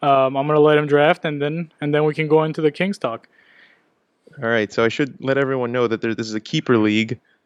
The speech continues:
Speaker 2: so don't be freaked out by who I happen to pick here.
Speaker 1: Because there's, like, no one left anyway.
Speaker 2: Well, not even that, but there's just, you know, <laughs> there's a lot of thought to be put into this.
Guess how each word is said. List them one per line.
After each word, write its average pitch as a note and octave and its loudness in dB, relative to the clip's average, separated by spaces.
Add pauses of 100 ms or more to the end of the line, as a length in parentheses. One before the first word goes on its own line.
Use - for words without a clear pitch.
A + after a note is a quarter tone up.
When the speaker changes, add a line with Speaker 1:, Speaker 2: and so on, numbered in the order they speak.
(160)
Speaker 2:
so A2+ 2
don't B2 2
be B2+ 0
freaked - 0
out B2 6
by A2 6
who A2 4
I G#2+ 6
happen G#2+ 0
to G2+ -2
pick B2 0
here. G2+ 0 (1600)
Speaker 1:
Because C3+ 0
there's, C#3+ 4
like, C3 2
no C3 0
one C3 0
left B2 -2
anyway. A#2+ -4 (1000)
Speaker 2:
Well, F3 8
not E3 6
even A2+ 0
that, G#2 2
but - -2
there's A2+ -12
just, A#2+ -10
you A#2 -2
know, A2 2
<laughs> - -6
there's C3+ -6
a B2+ -8
lot B2 0
of A2+ -4
thought A#2 -2
to - -20
be G#2+ -8
put A2 -2
into G#2+ -4
this. G#2 -4